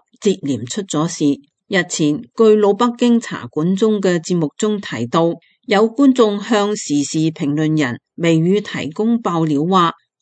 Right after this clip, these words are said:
可能已經落馬嘅習近平眾臣馬興瑞，其實係彭麗媛嘅表哥。馬興瑞嘅母親係彭麗媛母親嘅姐姐。爆料者講，自己係馬興瑞嘅熟人。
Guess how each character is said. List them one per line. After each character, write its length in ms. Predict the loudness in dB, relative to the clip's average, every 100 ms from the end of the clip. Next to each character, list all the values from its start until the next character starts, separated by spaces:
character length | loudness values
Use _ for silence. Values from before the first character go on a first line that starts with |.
| 2
可 120 | 4
能 200 | 4 2
已 180 | 0 0
經 280 | 2 2 0 -4
落 160 | -6
馬 380 | -4 -4 -2 -2
嘅 220 | -2 -4 -6 _
習 160 | -6 -2
近 160 | -2 -2
平 300 | -2 -2 0
眾 240 | 0 -2
臣 240 | -2 -8 -8 -8
馬 240 | -6 -6
興 240 | -4 -4 -2 0
瑞， 200 | 0 -2 _ _ 0
其 140 | 2
實 160 | 2 -2
係 280 | 0 -2
彭 240 | -2 -4 -2
麗 120 | 0
媛 340 | 0 0 -2
嘅 240 | -2 -2 -2 -2
表 140 | -4 0
哥。 180 | 2 2 0 -2
馬 200 | 2 4
興 220 | 4 2
瑞 120 | 0
嘅 140 | 0 -2
母 240 | 0 -2
親 340 | -2 -4 -4 -6 _ _
係 300 | -2 0 0 -4
彭 280 | -6 -4 -2
麗 80 | -2
媛 220 | -2 -2 -2
母 220 | -2 -4
親 280 | -4 -4 -2
嘅 120 | -4
姐 220 | -6 -10 -6
姐。 260 | -4 -4 -6 -2
爆 140 | 2
料 180 | 4 4
者 120 | 2
講， 480 | 0 -2 -4 -4 -4 -6 _ _
自 140 | -2 0
己 80 |
係 520 | 2 2 2 0 -2 -2
馬 220 | -2 0
興 260 | -2 0
瑞 120 | 0 0
嘅 180 | -4
熟 160 | -4 -8 -8
人。 220 | -6 -6